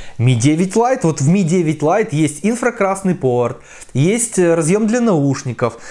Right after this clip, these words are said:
при этом U S B Type-C, никаких проблем. И радио также завезли. Так что,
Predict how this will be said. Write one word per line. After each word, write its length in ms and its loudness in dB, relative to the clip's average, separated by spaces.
при 120 2
этом 260 0
U 120 2
S 60 -2
B 140 -2
Type-C, 640 -2
никаких 500 0
проблем. 460 0
И 200 0
радио 340 -2
также 280 -6
завезли. 480 0
Так 160 2
что, 520 0